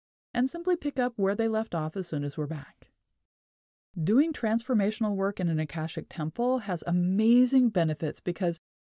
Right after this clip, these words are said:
not only does it directly and immediately affect the issue in our embodied life,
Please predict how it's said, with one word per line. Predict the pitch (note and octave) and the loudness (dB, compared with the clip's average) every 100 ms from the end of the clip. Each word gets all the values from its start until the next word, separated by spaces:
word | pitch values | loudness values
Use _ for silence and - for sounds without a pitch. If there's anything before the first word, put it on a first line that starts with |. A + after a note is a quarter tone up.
| _ | _
not | C#4 D#4+ - | 0 0 2
only | C4 D4 D4+ | 4 6 4
does | B3 A3 | 2 2
it | A3 - | 0 0
directly | F#3 F3 G3+ - A#3 - | -2 0 0 2 2 2
and | F3+ | 0
immediately | E3+ E3 F3 A3 A#3+ - G3 | 2 2 4 4 2 2 0
affect | E3+ - F3+ - | 0 -2 -4 -2
the | - - | -8 -2
issue | A3 - G3 - | -4 -2 -4 -2
in | E3 | -2
our | D#3+ | 0
embodied | D#3 D3 D3 C#3 | -2 -4 -4 -6
life, | G3 D#4 C#4 F3+ - | -4 0 0 -2 -6